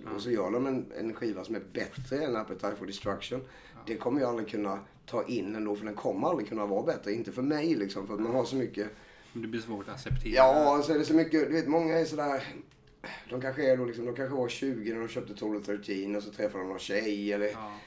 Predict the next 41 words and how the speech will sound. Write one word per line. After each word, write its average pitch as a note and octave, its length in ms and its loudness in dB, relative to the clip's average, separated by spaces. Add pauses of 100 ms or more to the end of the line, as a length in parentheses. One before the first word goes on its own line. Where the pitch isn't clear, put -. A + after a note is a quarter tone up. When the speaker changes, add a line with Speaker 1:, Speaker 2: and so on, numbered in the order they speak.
(120)
Speaker 2:
eller G#2+ 240 -2
du G#2 180 0
vet, G2 260 -8
någon G#2+ 140 -6
kille, G#2+ 580 -2
och G#2+ 220 2
bara G2 300 -2
liksom, G2+ 560 -4 (340)
det A#2 80 -6
finns C#3 140 2
så C3 80 0
mycket B2+ 160 2
minnen, C3 560 4
och C3 80 2
det C3 100 4
var B2 120 0
så A#2+ 120 -6
kul B2+ 360 0
att A#2 60 0
vara A#2+ 120 0
ute G#2 100 -8
och G2+ 60 -10
så A2 60 -4
här. G#2+ 80 2
Sen A#2 180 -4
är A#2 100 -4
de A2 160 -2
idag G#2 300 0
i - 20 2
liksom G2 280 -6
kanske G2 260 -10
så F2+ 80 -14
här - 80 -12
fyrtioårsåldern, F#2+ 760 -6
liksom. G2+ 260 -8
Speaker 1:
Ja. A2+ 100 -2 (340)
Speaker 2:
Och A2 140 2
då, A#2+ 200 4 (680)
då A#2+ 260 -2
spelar B2+ 300 2
liksom, A#2 480 -4